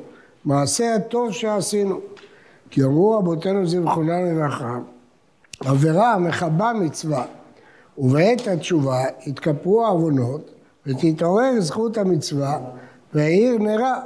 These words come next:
אחר אשר לא הגיע אורו לפני התשובה." וכן כתוב, "אם זך וישר אתה, כי אתה ירים עליך, ושילם נבט צדקך."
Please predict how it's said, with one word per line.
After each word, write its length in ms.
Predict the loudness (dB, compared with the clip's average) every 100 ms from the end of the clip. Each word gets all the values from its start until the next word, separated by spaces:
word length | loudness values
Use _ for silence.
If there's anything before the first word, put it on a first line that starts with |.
| -12
אחר 480 | -14 -6 -2 0 2
אשר 280 | 0 0 0
לא 140 | 0
הגיע 420 | 2 0 0 0 0
אורו 260 | 0 0
לפני 400 | 0 -2 -2 -2
התשובה." 640 | 0 -2 -4 -2 0 -2 -6 -16 -20 _ -20 -20 -10 -2
וכן 320 | 2 2 2
כתוב, 440 | 0 -2 -2 -2 2
"אם 180 | 2
זך 360 | 2 0 -2 -2
וישר 500 | -2 -2 0 0 0 0 -2
אתה, 280 | -2 -4 -4 -4
כי 100 | 0 0
אתה 280 | 0 -2 0
ירים 520 | 0 2 2 0 0
עליך, 440 | 0 0 0 -2 -2 -2 -4 -6
ושילם 720 | -6 -2 0 2 4 2 2 2
נבט 260 | 0 -2
צדקך." 580 | -4 -6 -4 -2 -2